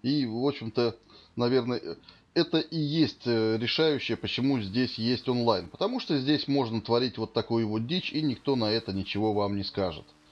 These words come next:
Если, например, на одном из проектов, который я показывал, за то, что вы сбиваете человека, вы тут же автоматически получаете пять минут тюрьмы, то, конечно же, на тот проект эти люди не пойдут. Они будут сидеть здесь. Отсюда и онлайн.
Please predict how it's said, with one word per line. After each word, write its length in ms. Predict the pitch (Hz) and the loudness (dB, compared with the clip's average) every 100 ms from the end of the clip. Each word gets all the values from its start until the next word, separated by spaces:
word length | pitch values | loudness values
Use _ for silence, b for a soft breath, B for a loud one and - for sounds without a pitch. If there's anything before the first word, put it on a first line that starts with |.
| B B B B | B B B B
Если, 240 | 120 170 165 | 0 0 2
например, 460 | 160 156 156 156 | 0 2 2 2
на 260 | 135 143 139 | 4 4 4
одном 300 | 127 147 139 | 4 2 0
из 80 | - | 0
проектов, 360 | 135 147 - | 2 2 2
который 280 | 123 - 123 | -4 0 2
я 80 | 120 | 2
показывал, 520 | 127 139 127 110 107 | 0 2 2 2 2
за 100 | 104 | 2
то, 120 | 110 131 | 0 0
что 160 | 123 | 0
вы 120 | 123 | 0
сбиваете 580 | 107 113 131 123 107 101 | 0 2 4 4 2 -2
человека, 460 | - 120 175 220 123 | -2 0 2 2 0
вы 80 | - | -2
тут 180 | 220 | -2
же 80 | 156 | 0
автоматически 560 | 139 123 120 170 - 127 | 0 2 0 -2 -6 -4
получаете 480 | 113 110 147 139 113 | -2 2 2 2 0
пять 260 | 123 120 | 0 0
минут 240 | 117 120 - | 0 -2 -2
тюрьмы, 360 | 120 110 78 _ B B B | -2 0 -4 _ B B B
то, 100 | - | -2
конечно 360 | 156 240 254 202 | 2 2 2 -2
же, 100 | 139 | 2
на 100 | 143 | 2
тот 200 | 147 - | 2 2
проект 340 | 123 139 147 | 4 4 2
эти 160 | 107 107 | -2 -2
люди 200 | 117 110 | -2 0
не 120 | 101 | -2
пойдут. 380 | 98 98 80 - | -2 -2 -4 -8
Они 220 | 165 226 | -2 0
будут 200 | 190 147 | 2 0
сидеть 260 | - 123 117 | 0 -2 -2
здесь. 380 | 92 95 82 - b b - | -2 -6 -6 -12 b b -6
Отсюда 320 | 180 262 185 | -2 0 0
и 300 | 175 - 147 | 0 -2 -2
онлайн. 460 | 123 117 98 85 | -2 0 0 -2